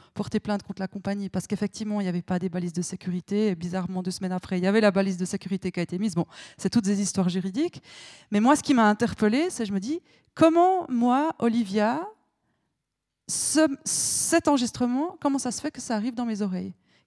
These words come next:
Qu'est-ce qui fait que je suis en droit, même pas en droit, parce que j'ai pas forcément, oui, j'ai, j'ai cliqué sur le, la,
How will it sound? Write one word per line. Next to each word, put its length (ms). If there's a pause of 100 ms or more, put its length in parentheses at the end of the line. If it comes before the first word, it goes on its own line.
Qu'est-ce 280
qui 140
fait 420 (520)
que 360 (180)
je 140
suis 380
en 380
droit, 260
même 120
pas 100
en 100
droit, 260
parce 160
que 120
j'ai 100
pas 160
forcément, 560
oui, 180
j'ai, 140
j'ai 320
cliqué 340
sur 300
le, 200 (400)
la, 540